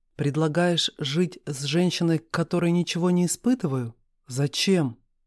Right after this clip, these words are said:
Помогать финансово, участвовать в воспитании, встречаться с ребёнком и поддерживать можно без брака. Не стала спорить.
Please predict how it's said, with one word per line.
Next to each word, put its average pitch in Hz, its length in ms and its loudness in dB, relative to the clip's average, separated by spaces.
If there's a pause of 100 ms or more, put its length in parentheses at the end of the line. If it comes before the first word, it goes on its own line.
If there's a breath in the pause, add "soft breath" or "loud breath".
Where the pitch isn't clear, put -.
(120)
Помогать 185 420 2
финансово, 156 760 0
участвовать 147 800 -4
в 127 140 -8
воспитании, 151 800 -2
встречаться 185 580 -2
с - 100 -10
ребёнком 156 560 0
и - 20 -2
поддерживать 170 720 -2
можно 147 380 0
без 147 200 -4
брака. 175 500 -2 (540)
Не 202 160 0
стала 127 360 -4
спорить. 123 560 -8